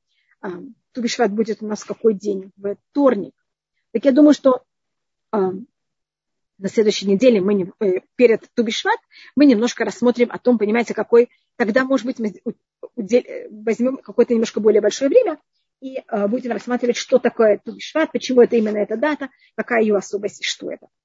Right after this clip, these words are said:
А, мне кажется, мы рассматривали, что у нас у каждого месяца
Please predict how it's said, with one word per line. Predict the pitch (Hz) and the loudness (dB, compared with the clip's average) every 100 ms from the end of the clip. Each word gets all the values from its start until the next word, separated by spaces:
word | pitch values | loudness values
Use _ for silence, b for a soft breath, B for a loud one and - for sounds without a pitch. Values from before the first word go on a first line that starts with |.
| _ b b b b b | _ b b b b b
А, | - 247 | 0 6
мне | 277 320 | 8 8
кажется, | 302 320 320 294 | 6 4 6 6
мы | 302 | 6
рассматривали, | 294 294 262 226 202 | 4 2 0 -2 -4
что | 214 254 | -2 2
у | |
нас | 254 294 - | 2 2 -2
у | |
каждого | - 285 247 247 | -2 0 2 2
месяца | 320 480 277 - | 4 2 0 -8